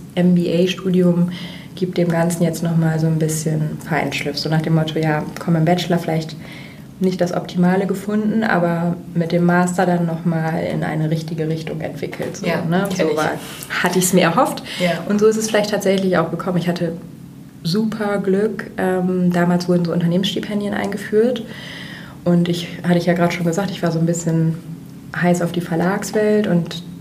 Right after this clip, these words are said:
Speaker 1: fand diese Häuser irgendwie so toll und so bunt und, ähm, keine Ahnung.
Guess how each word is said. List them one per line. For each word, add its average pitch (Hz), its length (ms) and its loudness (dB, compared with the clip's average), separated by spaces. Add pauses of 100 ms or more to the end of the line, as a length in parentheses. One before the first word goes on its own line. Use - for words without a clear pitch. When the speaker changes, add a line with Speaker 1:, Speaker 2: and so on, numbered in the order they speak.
(300)
Speaker 1:
fand 175 280 0
diese 156 340 0
Häuser 196 320 2
irgendwie 180 260 4
so 170 100 2
toll 185 280 2
und 165 140 2
so 165 80 0
bunt 180 380 2
und, 170 380 -4
ähm, 160 220 0
keine 165 260 -2
Ahnung. 214 320 0